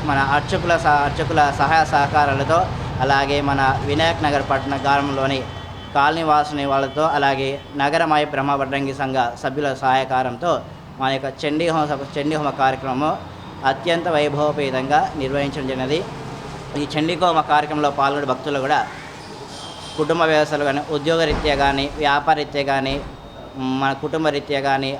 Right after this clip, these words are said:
ఆర్థిక, వివాహ, సంతాన, ఆర్థిక వివ-, సమస్యలు కానీ, అనేక విధ సమస్యల్లో ఉన్నవారు కూడా ఎవరైనా కానీ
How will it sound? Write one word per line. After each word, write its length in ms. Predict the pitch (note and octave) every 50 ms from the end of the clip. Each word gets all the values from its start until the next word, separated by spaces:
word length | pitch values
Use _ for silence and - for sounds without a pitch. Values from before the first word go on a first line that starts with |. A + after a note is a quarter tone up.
| - - C3
ఆర్థిక, 640 | C3 C#3+ D3+ - D3+ D3 C3+ C#3+ C3+ C3+ C3+ C3+ - - -
వివాహ, 560 | C#3 C3 C#3 D3+ D#3 D#3 D3+ D3 D3+ C#3+ C#3+
సంతాన, 600 | C#3 - - C3+ C3 C#3 C#3+ D3+ D3 C#3+ C#3 C3 B2+
ఆర్థిక 340 | C#3 C#3 D3 D3 C#3 D#3 C#3
వివ-, 220 | C#3 C#3 C#3 C#3
సమస్యలు 440 | C3 C#3+ C#3 C#3+ C#3+ C#3 - D3 C#3
కానీ, 120 | C3+ C3 C#3+ A#2
అనేక 280 | B2+ C3+ D3 D3+ D3+ D3+
విధ 140 | D3+ C#3+ C#3
సమస్యల్లో 520 | B2+ C#3 C3 C3+ C3 - C#3+ B2+ C3 C3
ఉన్నవారు 440 | B2+ B2+ C3 C3 C3 B2+ B2+ B2+ B2
కూడా 140 | B2 B2 B2
ఎవరైనా 340 | B2 C3 C3 B2+ B2 B2+
కానీ 300 | A#2 A2+ A#2 C#3 D3+ C3